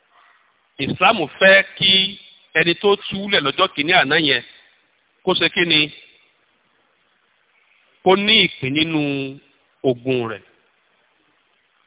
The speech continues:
Wọ́n sì máa ń pe irú ẹni bẹ́ẹ̀ ní Máúlá. Máúlá. So, tá bá ti gbọ́ tí, tá bá ka àdíìsì míì, kí ó sọ pé Máúlá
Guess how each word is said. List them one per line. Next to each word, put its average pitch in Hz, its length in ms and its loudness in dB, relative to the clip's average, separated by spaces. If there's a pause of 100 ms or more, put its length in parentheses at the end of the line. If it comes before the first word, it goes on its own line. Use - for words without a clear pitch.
(100)
Wọ́n 190 140 0
sì 190 160 -8
máa 143 240 2
ń - 100 -4
pe 143 120 -4
irú 139 280 0
ẹni 139 240 -2
bẹ́ẹ̀ 147 280 0
ní 117 80 -10
Máúlá. 143 480 -2 (1120)
Máúlá. 131 440 -2 (1800)
So, 151 160 -8 (1200)
tá - 60 -8
bá 156 140 -2
ti 151 100 -10
gbọ́ 165 200 -2
tí, 175 180 -4 (1700)
tá 147 140 -4
bá 160 140 0
ka - 220 -6
àdíìsì 123 420 -4
míì, 135 260 -6 (240)
kí - 140 -12
ó 170 80 0
sọ 127 160 -6
pé 151 180 -4 (580)
Máúlá 147 380 2